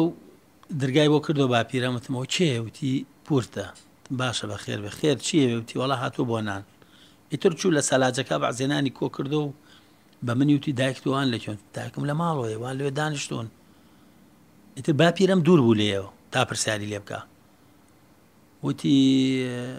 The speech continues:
«چیەکە نەماتم؟» «وا لە ماڵەوە.» «ئەتەوێ بڕۆ بۆ لایەن خۆڵخابیرە.» ئیتر لە قەناعەتی خۆمە ئەمەوێت بە دڵنیایی ئەویش بڕوا بیان بینێ کە مردوون. ئە، ڕۆیشت. ماڵەکە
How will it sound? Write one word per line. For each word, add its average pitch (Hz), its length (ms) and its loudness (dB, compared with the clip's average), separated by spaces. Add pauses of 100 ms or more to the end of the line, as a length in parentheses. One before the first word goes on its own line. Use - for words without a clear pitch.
(420)
«چیەکە 185 380 6
نەماتم؟» 123 280 0
«وا 143 140 -2
لە 185 180 2
ماڵەوە.» 127 260 2
«ئەتەوێ 131 240 -4
بڕۆ 147 200 -4
بۆ 147 100 -6
لایەن 123 320 -8
خۆڵخابیرە.» 117 560 -8 (1700)
ئیتر 170 180 0
لە 170 140 4
قەناعەتی 151 340 0
خۆمە 156 300 0
ئەمەوێت 156 400 2
بە 135 160 0
دڵنیایی 143 520 2
ئەویش 160 240 0
بڕوا 151 280 0
بیان 165 280 0
بینێ 160 300 -2
کە 202 120 -2
مردوون. 117 340 -2 (1400)
ئە، 117 100 -6 (560)
ڕۆیشت. 175 440 8 (380)
ماڵەکە 143 340 4